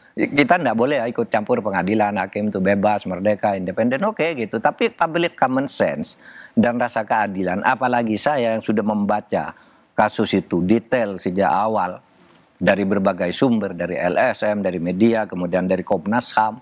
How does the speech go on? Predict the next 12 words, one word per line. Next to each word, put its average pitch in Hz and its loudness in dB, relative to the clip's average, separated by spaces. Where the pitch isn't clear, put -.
dua 107 2
lembaga 104 0
negara, 104 0
udah 131 -2
Pak, 165 -2
meyakinkan, 120 0
udah 220 2
jalan 165 -2
saya 107 -4
bilang, 95 -4
saya 135 4
kawal. 123 0